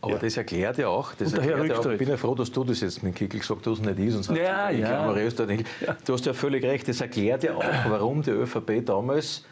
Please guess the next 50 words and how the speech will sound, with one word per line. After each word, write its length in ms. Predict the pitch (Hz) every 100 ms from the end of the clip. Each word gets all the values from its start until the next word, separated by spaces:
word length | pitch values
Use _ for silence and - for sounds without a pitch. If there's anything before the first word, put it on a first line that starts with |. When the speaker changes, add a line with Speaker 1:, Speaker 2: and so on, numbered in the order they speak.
| - - -
Speaker 1:
den 200 | 123 110
Wind 320 | 110 135 156
quasi 480 | 135 113 123 131 123
des 240 | 123 107 -
Ibiza-Videos 760 | 131 147 143 131 131 135 127
genutzt 460 | 127 110 120 123 -
hat, 180 | 143 -
um 200 | 127 127
den 100 | 110
Speaker 2:
Um 60 |
den 0 |
Speaker 1:
Kickl 300 | - 156 180
Speaker 2:
Kickl 160 | 151 123
Speaker 1:
in 80 | 117
Speaker 2:
zu 100 | 123
Speaker 1:
die, 60 |
Speaker 2:
killen. 180 | 123 131
Speaker 1:
in 60 | 120
die 140 | 123
Wüste 260 | 135 185 139
zu 140 | -
schicken, 320 | 120 123 120 117
Speaker 2:
Ja. 80 |
Speaker 1:
übrigens 340 | 110 120 117 113
Hand 160 | 117
in 100 | 123
Hand 200 | 104 120
mit 100 | 117
Herrn 80 | 110
Bundespräsidenten. 920 | 110 139 123 - 101 104 101 92 151 156 - -
Obwohl 220 | - 113 160
Speaker 2:
Und 80 |
zwar 180 | 170 127 135
Speaker 1:
gegen 60 |
Speaker 2:
die 120 | 135
Frau 240 | 123 123 101
Hanni 260 | 107 127
Mikl-Leitner, 560 | 127 127 120 139 147 127
Speaker 1:
obwohl 220 | 113 139
gegen 160 | 165 147
den 120 | 143
Speaker 2:
muss 80 | 131
man 80 | 170
Speaker 1:
Kickl 140 | 160
Speaker 2:
ganz 20 |
Speaker 1:
ja 60 | 143
Speaker 2:
klar 80 | 135
Speaker 1:
nichts 160 | 82 -
Speaker 2:
sagen. 80 |
Speaker 1:
vorlag. 320 | 165 185 110